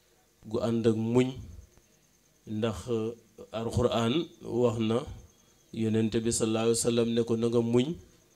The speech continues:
ni ko yonente yi ulul azmi yi defee. Fasbir kama sabara ulul azmi mina rusul." Na nga muñ, ndax foofu tudd nañ baatu muñ, tudd baatu azima.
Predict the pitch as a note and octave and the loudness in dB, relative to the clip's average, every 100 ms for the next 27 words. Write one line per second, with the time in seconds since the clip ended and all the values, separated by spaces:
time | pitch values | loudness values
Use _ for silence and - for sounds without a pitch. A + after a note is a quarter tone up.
0 | _ _ _ _ - A#2 A#2 B2 B2 C3 | _ _ _ _ -8 -2 0 4 2 2
1 | - _ _ - A#2+ A#2 A#2 A#2+ A#2 A#2 | -6 _ _ -6 -2 2 2 2 2 0
2 | A#2 A#2 B2 A#2 G#2+ A2+ A2+ A2 A2 A2+ | 0 2 0 2 0 0 0 0 0 0
3 | G2+ F#2 - - - _ _ _ _ _ | 0 -4 -8 -16 -20 _ _ _ _ _
4 | _ - - A2+ - A#2 A2 A#2 A2 A2+ | _ -18 -6 -4 0 -2 0 0 0 -2
5 | - A2 A2+ A2 A2 A#2 A2+ G2+ A#2 A2 | -4 -2 0 0 0 0 0 0 -4 -2
6 | A2 G#2+ G#2+ G#2+ A#2 A2+ F#2+ - _ _ | -2 -2 -2 -2 -2 -2 -4 -10 _ _
7 | _ _ _ _ _ - A2 A2+ A2 A#2 | _ _ _ _ _ -4 -2 0 2 2
8 | G#2+ F#2 - _ _ _ _ _ - A2 | 2 0 -14 _ _ _ _ _ -8 -4
9 | G#2 C#3+ C3 B2 B2 D#3+ F3+ - - _ | -2 2 4 4 4 4 2 -4 -20 _
10 | - B2 B2 A#2+ A#2+ B2 A#2+ A#2 A#2+ A2 | -12 -2 2 6 4 4 2 0 0 0
11 | A#2+ C3 D#3 - - _ _ _ _ _ | 2 0 -4 -12 -14 _ _ _ _ _
12 | _ _ _ _ - - A#2 A2+ A2 A2+ | _ _ _ _ -8 -4 2 4 4 2
13 | A2 A2+ A#2 A2+ - G#2 A2+ A2 G#2 G2+ | 2 2 0 0 -6 -4 0 0 0 -2